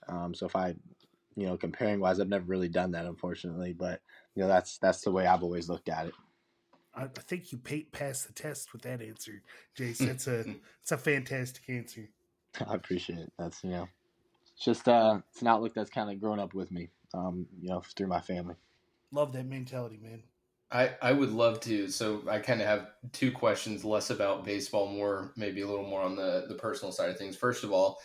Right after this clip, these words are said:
Speaker 3: uh, so, you know, taking a summer class, what's your, uh, what's your major? What are you, what are you studying?
Speaker 1: So I, at Wichita State, I was studying, uh, sports management with a minor in psychology. Um, I think the, the degree plan at Okla-, University of Oklahoma was, uh,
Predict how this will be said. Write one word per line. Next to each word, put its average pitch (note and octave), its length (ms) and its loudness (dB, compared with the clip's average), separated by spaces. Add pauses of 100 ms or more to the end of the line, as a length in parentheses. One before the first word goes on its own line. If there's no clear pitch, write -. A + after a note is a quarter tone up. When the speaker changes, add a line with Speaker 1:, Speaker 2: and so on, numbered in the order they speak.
(280)
Speaker 3:
uh, G2 240 2
so, G2+ 400 0
you G#2 120 -6
know, F#2 220 -2 (180)
taking A#2 240 -2
a G2+ 40 -4
summer G#2+ 280 0
class, G#2 280 4
what's A2 220 -4
your, G2+ 240 2
uh, F#2+ 140 4
what's G2+ 180 -4
your G2+ 80 -4
major? G2 280 -4
What F#2 120 -4
are F#2+ 40 -4
you, F2 140 -4
what G2 120 -8
are F2+ 40 -8
you F2+ 40 -10
studying? - 440 -6 (540)
Speaker 1:
So A#2+ 760 6
I, A#2 80 2
at G#2+ 60 2
Wichita C#3 280 2
State, B2 360 -2 (100)
I A#2 60 -2
was A2 140 -6
studying, A2+ 520 -2
uh, G2+ 140 0
sports B2 400 -2
management A2+ 420 -2
with G#2 100 -4
a G#2+ 40 -2
minor G#2 300 6
in G#2+ 80 0
psychology. G#2 800 4 (480)
Um, F#2+ 520 0 (420)
I A#2 100 0
think A#2 320 2
the, G#2 640 4 (320)
the A#2 80 4
degree A#2+ 280 6
plan A#2+ 260 4
at G#2+ 220 4
Okla-, A2+ 380 0
University A2+ 380 2
of G2+ 60 4
Oklahoma G#2 240 2
was, G2 280 2
uh, F#2+ 380 2